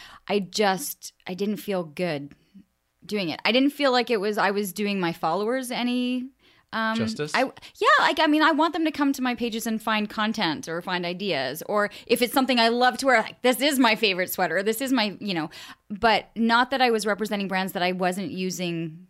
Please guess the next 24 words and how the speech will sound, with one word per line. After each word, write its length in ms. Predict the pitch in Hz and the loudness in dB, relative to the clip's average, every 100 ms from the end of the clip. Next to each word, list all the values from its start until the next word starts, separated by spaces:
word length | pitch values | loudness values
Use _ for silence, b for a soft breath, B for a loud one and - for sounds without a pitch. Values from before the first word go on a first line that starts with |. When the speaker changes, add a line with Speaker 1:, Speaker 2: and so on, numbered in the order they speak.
| _ - | _ -8
Speaker 1:
typically. 360 | 220 220 165 - | -8 -6 -8 -4
I'm 140 | 214 | 0
not 180 | 220 220 | 2 2
a 40 | |
good 200 | 226 202 | 0 -4
consumer. 580 | 185 180 - 170 190 302 B B B | -4 -8 -6 -6 -4 -6 B B B
And 140 | 196 208 | -4 -2
so 140 | 214 | 2
Speaker 2:
Okay. 80 | 196 | 2
Speaker 1:
I 40 | 190 | 2
felt 280 | - 196 | 0 0
that 140 | - 185 | 0 0
I 80 | 180 | -2
was 180 | 175 | -4
being 180 | 160 175 | -4 -6
inauthentic 960 | - 185 170 - 170 165 147 - - - _ _ - | -4 -4 -4 -4 -4 -4 -8 -10 -16 -20 _ _ -6
Speaker 2:
Wow. 240 | 135 131 | -2 2
Speaker 1:
when 100 | 196 | 2
I 100 | 185 | 2
was 120 | 180 | -2
posting. 340 | - 180 180 170 | -2 -4 -4 -4
So 220 | - 214 | 2 2
I, 280 | - 220 208 - | 2 -2 -4 -4
I, 320 | 214 214 214 | -2 -2 -6